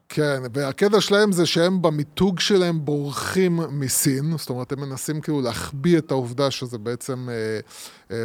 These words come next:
פלטפורמה סינית, הם, אה, פתחו משרדים בארצות הברית, והם מנסים כאילו לשחק אותה, אה, פחות כאילו סינים, אבל זה פלטפורמה סינית, ותשמע,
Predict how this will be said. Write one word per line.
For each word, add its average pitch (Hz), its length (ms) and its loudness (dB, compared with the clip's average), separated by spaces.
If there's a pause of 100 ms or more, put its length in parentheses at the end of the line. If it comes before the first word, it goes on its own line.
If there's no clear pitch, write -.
פלטפורמה 139 440 -4
סינית, 170 600 0
הם, 117 220 -4
אה, 113 160 -8
פתחו 120 260 -14
משרדים 131 560 -10
בארצות 107 580 -8
הברית, 165 560 2
והם 117 760 -4
מנסים 117 280 -10
כאילו 147 160 -4
לשחק 131 340 -8
אותה, 131 300 -4 (500)
אה, 123 60 -10 (380)
פחות - 600 0
כאילו 139 260 0
סינים, 220 300 2
אבל 175 220 2
זה 160 300 2
פלטפורמה 151 420 -4
סינית, 220 500 -2 (800)
ותשמע, 175 760 -2